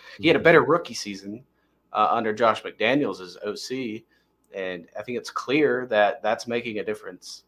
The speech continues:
Speaker 1: Um,
Speaker 2: Need an O C in there. I don't think they need to go to Jimmy unless, uh, Jimmy Garoppolo's open to, like, working with Matt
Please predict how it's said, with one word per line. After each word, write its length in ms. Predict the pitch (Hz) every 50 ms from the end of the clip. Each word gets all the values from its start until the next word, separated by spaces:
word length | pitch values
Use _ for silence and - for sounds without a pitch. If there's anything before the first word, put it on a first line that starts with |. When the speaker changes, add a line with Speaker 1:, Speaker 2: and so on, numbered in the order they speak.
| _ _ _ -
Speaker 1:
Um, 420 | 98 101 101 98 98 92 90 90 - _ _ _ -
Speaker 2:
Need 220 | 123 143 165 156
an 80 | 151 -
O 160 | 143 147 143
C 320 | 127 - - 131 123 120 110
in 100 | 104 98
there. 120 | 98 95 98
I 60 | 110
don't 200 | 135 139 - -
think 160 | 156 147 143
they 100 | 135 135
need 180 | 127 123 127 117
to 60 | 120
go 180 | 101 120 117 113
to 100 | 104 95
Jimmy 520 | 95 - 110 110 110 107 110 113 107 - _ - - - - _ -
unless, 500 | 104 110 113 117 120 123 120 110 - -
uh, 160 | 113 110 107 101
Jimmy 360 | 98 - 123 123 113 113 98
Garoppolo's 480 | 110 113 113 113 113 107 107 104 98 107
open 380 | 107 107 104 - - 104 101 95
to, 80 | 98
like, 260 | 95 95 98 95 95 -
working 440 | 95 95 104 104 - - 110 104 101
with 140 | 101 98 95
Matt 300 | 104 107 104 - -